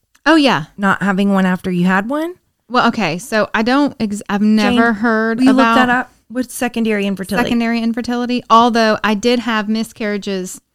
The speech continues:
Speaker 2: Between
Speaker 1: after,
Speaker 2: kids.
Speaker 1: yeah, between kids. Um, and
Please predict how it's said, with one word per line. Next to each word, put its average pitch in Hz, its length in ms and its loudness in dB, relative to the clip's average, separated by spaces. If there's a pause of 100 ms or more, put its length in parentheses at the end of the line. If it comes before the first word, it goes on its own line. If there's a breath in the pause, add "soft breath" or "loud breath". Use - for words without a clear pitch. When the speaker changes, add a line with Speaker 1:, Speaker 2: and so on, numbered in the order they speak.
(300)
Speaker 2:
Between 226 380 6
Speaker 1:
after, 202 160 6
Speaker 2:
kids. 214 220 2
Speaker 1:
yeah, 202 120 4
between 214 400 2
kids. 185 640 -4 (540)
Um, 190 520 2 (1160)
and 196 720 -2